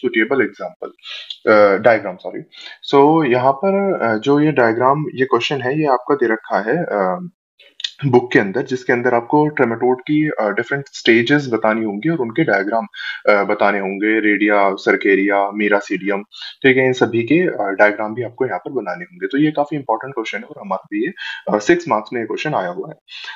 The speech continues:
Then, अ, इसमें, अ, other जो question था, वो था poultry cystode alone their intermediate host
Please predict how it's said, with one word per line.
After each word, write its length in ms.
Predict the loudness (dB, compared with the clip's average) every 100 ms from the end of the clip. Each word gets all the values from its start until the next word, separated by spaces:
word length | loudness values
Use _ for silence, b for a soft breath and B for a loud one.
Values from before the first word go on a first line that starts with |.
| B 2
Then, 400 | 2 2 0 0
अ, 380 | 0 2 0 0
इसमें, 420 | -2 2 2 2
अ, 340 | 0 0 0
other 200 | 4 4
जो 140 | 2 0
question 340 | 0 0 -2
था, 140 | -2 0
वो 240 | 4 4
था 260 | 4 -2 -2 4
poultry 360 | 4 4 0 -4
cystode 400 | -6 2 4 4 -2 0
alone 240 | 2 2 4
their 200 | 4 2 -2 -2
intermediate 760 | 2 2 4 4 2 0 0
host 280 | 2 4